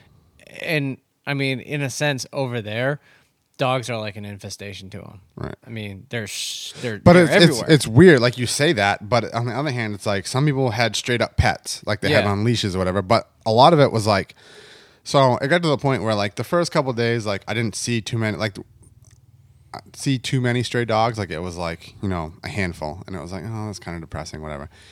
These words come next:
Speaker 2: And then as you go and you start to walk around and explore things, it's like, "Oh, there's a pack of five stray dogs over there,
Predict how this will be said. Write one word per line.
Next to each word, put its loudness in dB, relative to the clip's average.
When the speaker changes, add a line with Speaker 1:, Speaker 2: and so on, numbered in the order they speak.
Speaker 2:
And -4
then 0
as 2
you -4
go 2
and 0
you -2
start -2
to -4
walk 2
around -2
and -2
explore -6
things, -4
it's -10
like, -6
"Oh, 0
there's 0
a -2
pack -2
of -6
five 2
stray 0
dogs 2
over 0
there, -2